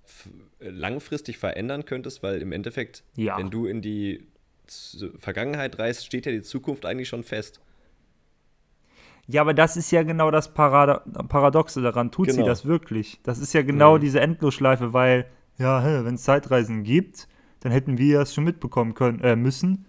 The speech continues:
Speaker 2: weil dann hätte ja in der Zukunft jemand hierhin bestimmt, wäre der hierhin gereist, und, aber hier war ja keiner, also gibt's keine Zeitreisen. Also werden Zeitreisen auch nie erfunden werden, weil sonst wäre schon mal einer hier gewesen. So, also es ist ja genau dieses Paradoxe, so.
Speaker 1: Ja, lustigerweise, ähm,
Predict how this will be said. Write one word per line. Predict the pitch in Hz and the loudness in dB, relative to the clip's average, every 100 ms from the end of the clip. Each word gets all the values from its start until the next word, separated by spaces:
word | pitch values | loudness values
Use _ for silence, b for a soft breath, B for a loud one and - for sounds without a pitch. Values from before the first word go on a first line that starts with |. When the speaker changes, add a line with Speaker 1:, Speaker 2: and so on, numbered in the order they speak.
| _ | _
Speaker 2:
weil | 113 123 131 | -2 2 4
dann | 127 | 2
hätte | 139 151 | 2 2
ja | |
in | 131 | 0
der | 117 | -2
Zukunft | - 165 147 | -2 -4 -2
jemand | 147 147 131 | 0 0 0
hierhin | 135 165 143 | 0 0 -2
bestimmt, | 120 - 123 117 - | -4 -2 -4 -4 -6
wäre | 123 117 | -4 -2
der | 117 | 0
hierhin | 135 151 | 0 0
gereist, | 143 101 101 117 156 - | 0 2 2 2 0 -4
und, | 120 | -6
aber | 120 117 | -2 -2
hier | 113 | 0
war | 135 180 | 2 2
ja | 110 | 2
keiner, | - 104 101 104 | 0 0 0 -4
also | 104 | -6
gibt's | 117 - | -8 -4
keine | 135 | -4
Zeitreisen. | 131 196 202 110 101 104 117 | 0 0 0 -2 -2 -4 -4
Also | 107 | -2
werden | 117 120 | 0 2
Zeitreisen | 131 135 131 127 | 2 2 2 -2
auch | 131 | -2
nie | 139 | -4
erfunden | 139 214 226 123 | 2 4 4 2
werden, | 107 101 101 | 0 -2 -2
weil | 110 | 0
sonst | 110 113 | 0 0
wäre | 143 | 0
schon | 135 | 0
mal | 135 | 0
einer | 139 | 2
hier | 143 220 | 4 4
gewesen. | 135 110 107 104 | 2 0 -2 -4
So, | 117 127 | -2 0
also | - 127 | 2 2
es | 127 | 2
ist | 170 | 0
ja | 156 | 2
genau | 156 175 | 4 2
dieses | 151 | 2
Paradoxe, | - 156 165 190 - 110 | -2 2 4 2 0 -6
so. | 104 | -6
Speaker 1:
Ja, | 101 | -4
lustigerweise, | 123 123 131 113 107 120 131 107 113 127 - | -6 -6 -4 -4 -2 -2 -2 -2 -4 -6 -6
ähm, | 101 98 98 98 | -4 -4 -4 -8